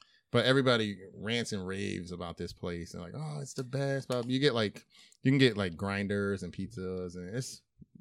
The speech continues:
they kinda try to make it seem like it's nice, but you're getting pretty much bar food. I, I can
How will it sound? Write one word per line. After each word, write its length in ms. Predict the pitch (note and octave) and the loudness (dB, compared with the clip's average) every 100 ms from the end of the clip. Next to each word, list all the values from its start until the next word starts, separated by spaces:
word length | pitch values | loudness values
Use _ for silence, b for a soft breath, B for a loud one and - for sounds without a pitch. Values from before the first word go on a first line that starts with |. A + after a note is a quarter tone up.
| - C3+ - _ _ _ _ _ _ _ _ _ | -18 -18 -18 _ _ _ _ _ _ _ _ _
they 80 | C3 | -2
kinda 260 | - E3 D3+ | 2 2 2
try 200 | D#3 D3+ | 2 2
to 60 | |
make 140 | D3 C#3+ | 2 0
it 60 | |
seem 160 | D#3+ C#3+ | 0 -2
like 140 | C3 | -2
it's 100 | G2+ | -2
nice, 420 | G#2 A#2 B2+ - - | -2 -2 -2 -6 -4
but 100 | G2 | -2
you're 120 | G#2 | -2
getting 420 | F#2+ G#2 F#2+ F2 E2 - - | -2 -4 -4 -8 -10 -16 -8
pretty 160 | - F#2+ | -4 -4
much 100 | D#2+ - | -6 -10
bar 260 | - E2 D#2 | -10 -8 -10
food. 280 | D#2 D2+ | -12 -10
I, 140 | E2+ F2 - F#2+ | -8 -8 -6 -6
I 100 | F2+ | -6
can 220 | - | -10